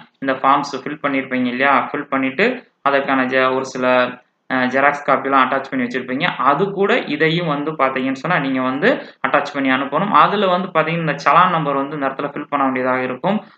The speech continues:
So அந்த இடத்துல கேட்டிருப்பாங்க இணையதள செலுத்துச்சீட்டு எண் அப்படின்னு சொல்லிட்டு இந்த சலான் நம்பரை அப்படியே காப்பி பண்ணிக்கோங்க. இங்க காப்பி, இதை அப்படியே பார்த்து இங்க எழுதிக்கோங்க.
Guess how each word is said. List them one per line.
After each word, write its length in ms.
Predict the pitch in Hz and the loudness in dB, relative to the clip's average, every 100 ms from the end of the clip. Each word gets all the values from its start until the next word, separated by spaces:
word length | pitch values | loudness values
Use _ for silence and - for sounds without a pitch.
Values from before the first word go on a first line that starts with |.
| _ | _
So 120 | - | -4
அந்த 140 | 139 | 2
இடத்துல 240 | 135 147 151 | 2 0 -2
கேட்டிருப்பாங்க 540 | 143 147 143 135 131 131 | -2 -4 -4 -2 0 -2
இணையதள 460 | 139 151 151 139 160 226 - _ _ | -2 -2 0 0 0 -2 -8 _ _
செலுத்துச்சீட்டு 680 | - 151 156 147 - 151 139 135 | -2 -2 -2 -6 -8 -6 -4 -2
எண் 200 | 147 147 | 0 -2
அப்படின்னு 260 | 135 131 | -4 -6
சொல்லிட்டு 260 | 135 135 226 202 139 | -4 -2 -2 -4 -6
இந்த 240 | 151 160 156 | -4 -4 -2
சலான் 380 | 151 147 170 170 | 0 2 2 0
நம்பரை 300 | 151 143 165 | -2 0 2
அப்படியே 280 | 127 - 156 | 2 0 0
காப்பி 300 | 135 139 143 | 2 0 0
பண்ணிக்கோங்க. 420 | 135 135 127 131 | -6 -4 -4 -4
இங்க 160 | 175 147 | -4 -4
காப்பி, 260 | 139 131 135 - _ _ _ 139 | 0 -2 -2 -14 _ _ _ -2
இதை 120 | 143 | 2
அப்படியே 260 | 135 147 156 - - | 2 0 -4 -4 0
பார்த்து 280 | 143 143 226 | 0 0 -2
இங்க 200 | 170 135 | -2 0
எழுதிக்கோங்க. 540 | 135 143 139 135 135 | 0 0 -4 -2 0